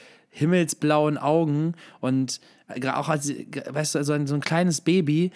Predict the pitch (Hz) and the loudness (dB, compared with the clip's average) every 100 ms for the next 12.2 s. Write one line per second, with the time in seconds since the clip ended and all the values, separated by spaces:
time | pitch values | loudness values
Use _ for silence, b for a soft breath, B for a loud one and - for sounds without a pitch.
0 | B - 147 151 147 160 180 180 - 123 | B -2 2 4 4 4 4 2 0 -6
1 | - 156 160 139 139 139 151 135 147 160 | 0 2 4 2 2 2 2 2 4 4
2 | 143 127 139 160 123 127 185 B B B | 2 2 2 2 2 0 -2 B B B
3 | 131 131 127 127 120 131 127 - - 135 | 0 2 2 0 -2 0 0 -2 -4 -2
4 | 131 - - - - 143 185 165 - 160 | -2 -4 -12 -12 -2 0 0 -2 -4 -2
5 | 147 160 156 151 B B - 220 226 202 | 0 2 2 0 B B 0 4 4 4
6 | - - 180 190 - - 131 110 101 - | 0 -4 0 2 2 0 0 0 -4 -8
7 | b b 127 123 - 160 156 156 143 160 | b b -4 -4 0 2 2 2 2 2
8 | 156 147 143 131 143 - 139 139 139 139 | 2 2 0 0 -2 -2 0 0 2 2
9 | 135 135 127 123 123 113 107 - B B | 2 0 0 -2 -2 -2 -4 -10 B B
10 | B - 160 175 165 - 127 123 156 165 | B -2 2 4 2 0 -2 -2 0 0
11 | 165 160 143 - 160 156 156 139 131 143 | 2 0 0 0 0 0 0 0 0 0
12 | 139 - | 0 -2